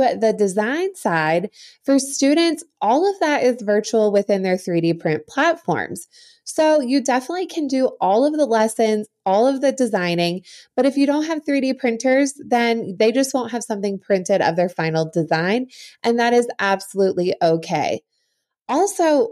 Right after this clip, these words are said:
what if you were gifted three D printers? Let's say you do a three D print lesson, and then there's a company that wants to partner with you in your area, and then they give you the funds or a grant, or they even donate a three D printer.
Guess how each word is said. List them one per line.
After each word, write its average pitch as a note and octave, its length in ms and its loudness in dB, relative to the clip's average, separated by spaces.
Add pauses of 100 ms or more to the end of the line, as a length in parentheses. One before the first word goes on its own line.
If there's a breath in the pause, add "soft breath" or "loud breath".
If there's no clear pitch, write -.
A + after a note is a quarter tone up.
what F#3+ 360 0
if A#4 220 0
you D#4+ 140 0
were A#3 240 0
gifted G#3 600 -2
three E3+ 160 0
D D#3+ 120 0
printers? C#3 560 -6 (320 loud breath)
Let's A#3+ 200 0
say D4+ 120 2
you C#4+ 160 2
do A#3 200 0
a A#3+ 80 4
three G#3+ 280 0
D A3+ 100 0
print A3+ 360 -2
lesson, A#3 560 0
and G3+ 260 -4
then F#3+ 440 0
there's F#3+ 300 2
a - 140 -4
company A3+ 420 -2
that G#3 160 0
wants F3 200 -6
to E3+ 80 -8
partner B3 360 -2
with A#3+ 180 0
you A3+ 240 4
in G#3+ 160 0
your G#3+ 200 -2
area, G#3 500 2 (380 loud breath)
and G3+ 180 0
then F#3+ 420 0
they F#3+ 140 2
give F3+ 220 0
you F3+ 80 2
the F3 100 2
funds A3+ 540 -2
or F3+ 160 2
a E3+ 100 -2
grant, G#3+ 500 -2
or F3 140 0
they E3+ 120 2
even D#3+ 240 -2
donate B3+ 500 0
a A#3 80 0
three A#3+ 180 -2
D A#3 140 0
printer. A#3 500 -2